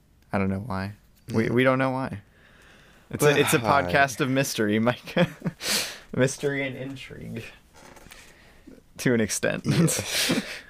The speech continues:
Speaker 2: Uh, this week we're doing a What We Watched episode, which we haven't done in a while.
Speaker 1: We haven't done all season.
Speaker 2: Um, for those of you who don't know, we simply just, kind of like we do at the end of, uh,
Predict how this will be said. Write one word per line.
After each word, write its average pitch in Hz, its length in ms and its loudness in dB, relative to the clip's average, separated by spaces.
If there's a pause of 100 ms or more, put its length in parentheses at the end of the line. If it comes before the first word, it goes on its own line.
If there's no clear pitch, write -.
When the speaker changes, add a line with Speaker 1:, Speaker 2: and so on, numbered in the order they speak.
(600)
Speaker 2:
Uh, 104 320 4
this 113 320 -2
week 113 240 0
we're 104 100 4
doing 95 480 2
a 87 80 0
What 90 360 -2
We 92 180 -2
Watched 90 460 0
episode, - 560 -8
which - 180 -10
we 107 80 -2
haven't 131 380 -4
done 117 240 0
in 98 100 0
a - 80 -2
while. - 560 -6
Speaker 1:
We 120 80 -2
haven't 113 220 2
done 117 160 4
all 120 100 4
season. 135 400 -4 (300)
Speaker 2:
Um, - 500 -6 (540)
for - 180 -2
those 104 260 2
of 95 60 -4
you 98 140 2
who 98 100 -4
don't 92 280 0
know, 92 340 0 (480)
we 101 100 0
simply 98 600 0
just, 98 460 -4 (480)
kind 131 280 0
of 123 120 2
like 117 200 2
we 110 80 2
do 107 180 4
at 107 100 0
the 107 140 0
end 101 320 2
of, 95 240 2
uh, 92 460 0